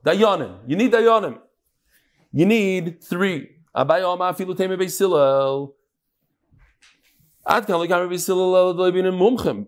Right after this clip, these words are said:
The fact that in the Mishnah they say you don't need Dayanim, you don't need Bezdin, doesn't mean that you don't need Bezdin. What they're saying is you don't need professionals with smicha. Aval Shloisha Be'inon. You need three people. Everybody, there's no machlokes between Bisham and Hillel. You need three. The question is, what type of three?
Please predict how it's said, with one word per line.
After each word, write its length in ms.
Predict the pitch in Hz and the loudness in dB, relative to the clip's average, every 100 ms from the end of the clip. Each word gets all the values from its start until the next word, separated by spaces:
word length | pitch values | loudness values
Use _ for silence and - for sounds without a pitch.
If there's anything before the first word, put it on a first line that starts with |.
| - 120 | -12 -12
The 100 | 131 | -10
fact 380 | 120 - 240 311 | -8 0 0 0
that 100 | 196 | -2
in 100 | 185 | -2
the 40 | 185 | -4
Mishnah 220 | 180 185 | -4 -4
they 80 | 185 | -4
say 260 | - 185 | -2 0
you 140 | 185 185 | 2 0
don't 160 | 180 | 2
need 120 | 139 | 2
Dayanim, 840 | 131 135 143 175 190 185 185 185 - - | 2 0 0 0 -4 -6 -8 -10 -14 -6
you 160 | 139 | 0
don't 120 | 143 143 | 2 2
need 120 | 135 | 0
Bezdin, 240 | 185 180 | 0 0
doesn't 220 | 214 302 | -4 -2
mean 100 | 294 | -2
that 60 | 233 | -2
you 80 | 202 | -2
don't 80 | 190 | -2
need 160 | 160 | -2
Bezdin. 340 | 151 123 98 95 | -2 -2 -6 -20
What 140 | 104 110 | -20 -20
they're 40 | |
saying 220 | 117 185 | -14 -12
is 100 | 208 | -10
you 80 | 170 | -6
don't 180 | 185 190 | -4 -4
need 220 | 180 147 _ _ _ _ _ | -6 -10 _ _ _ _ _
professionals 720 | 151 143 214 254 254 190 135 | -4 2 2 2 2 2 2
with 140 | 139 147 | 0 -2
smicha. 800 | - 156 220 262 240 160 82 - _ - - - - - - | -6 -4 -2 0 2 2 0 -12 _ -20 -20 -20 -18 -12 -2
Aval 320 | 165 156 151 | 0 2 -2
Shloisha 540 | - 156 220 - 214 170 | -2 -2 -2 2 0 0
Be'inon. 640 | 156 160 147 135 120 110 | -4 -4 -2 -2 -2 -4
You 60 | - | -4
need 240 | 202 262 | -2 -4
three 200 | 220 254 | -4 -6
people. 360 | 262 302 311 226 | -2 -2 0 0
Everybody, 360 | 254 262 254 214 | 0 0 -4 -2
there's 100 | 220 | -4
no 80 | 269 | -2
machlokes 280 | 262 269 | -2 -4
between 140 | 240 226 | -6 -8
Bisham 200 | 214 233 | -6 -6
and 80 | 214 | -4
Hillel. 140 | 220 | -4
You 80 | 202 | -4
need 160 | 190 | -6
three. 180 | 190 185 | -8 -6
The 80 | 139 | -2
question 220 | 220 220 | -2 -2
is, 80 | 165 | 0
what 180 | 240 277 | 0 2
type 160 | 226 | -2
of 100 | 180 | -4
three? 280 | 147 117 - | -10 -12 -12